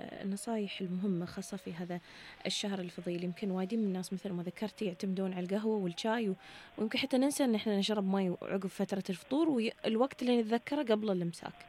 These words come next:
فيعني هاي من الأمور المهمة اليوم إن نحن نذكرها، آه، في خلال الحلقة. فحابين، آه،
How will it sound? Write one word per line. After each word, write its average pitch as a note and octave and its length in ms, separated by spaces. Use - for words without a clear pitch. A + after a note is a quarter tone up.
فيعني G#3+ 840
هاي B3+ 80
من A#3+ 60
الأمور A3+ 400
المهمة G#3 640
اليوم G3 240
إن F#3 180
نحن G#3 260
نذكرها، G3 760
آه، E3+ 40
في F#3+ 140
خلال F3+ 320
الحلقة. F#3+ 420
فحابين، G#3 640
آه، F#3+ 200